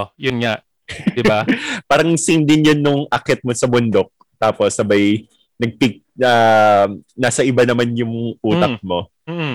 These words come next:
Speaker 2: Hindi mo matatandaan kung anong pakiramdam nung, nung nasa bund-,
Speaker 1: Yun nga.
Speaker 2: nung nasa tuktok ka ng bundok na yun. Kasi <laughs> nasa ibang lugar yung ano mo.
Speaker 1: Oh,
Speaker 2: Ay,
Speaker 1: coincident-
Speaker 2: hindi, nag-picture naman na kami kanina eh.
Speaker 1: Coincidentally,
Speaker 2: Okay na yun. <laughs>
Speaker 1: coincidentally, ano nga eh, yung event lang na yun,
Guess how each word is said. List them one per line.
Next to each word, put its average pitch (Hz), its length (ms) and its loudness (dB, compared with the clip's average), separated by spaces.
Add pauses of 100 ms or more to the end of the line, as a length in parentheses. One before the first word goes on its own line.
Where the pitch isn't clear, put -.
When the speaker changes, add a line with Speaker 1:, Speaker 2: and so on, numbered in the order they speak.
Speaker 2:
Hindi 131 220 0
mo 143 200 2
matatandaan 123 640 2
kung 107 120 2
anong 110 160 -4
pakiramdam 110 480 -2
nung, 107 220 -4
nung 113 140 -2
nasa 113 180 -2
bund-, 110 180 -2
Speaker 1:
Yun 180 140 2
nga. 123 100 0
Speaker 2:
nung 117 200 2
nasa 117 180 0
tuktok - 320 -4
ka 120 80 -2
ng 117 160 0
bundok 110 360 0
na 107 120 -2
yun. 90 320 -4
Kasi 101 400 0 (460)
<laughs> 302 480 -4
nasa 135 160 0
ibang 127 300 4
lugar 117 280 2
yung 110 160 2
ano 101 200 0
mo. 117 120 -2 (160)
Speaker 1:
Oh, 247 240 -4
Speaker 2:
Ay, - 140 -20
Speaker 1:
coincident- 180 340 0
Speaker 2:
hindi, 180 160 6
nag-picture 160 440 2
naman 156 260 2
na 156 80 0
kami 160 160 -2
kanina 160 420 -2
eh. 120 100 -2 (320)
Speaker 1:
Coincidentally, 147 520 2
Speaker 2:
Okay 147 80 -4
na 151 160 0
yun. 143 120 0 (320)
<laughs> - 280 -18 (160)
Speaker 1:
coincidentally, 190 680 -2 (1300)
ano 147 220 -4
nga 160 140 0
eh, 113 100 -2
yung 143 180 -2
event 165 340 -2
lang 165 220 0
na 156 100 -2
yun, 131 380 -4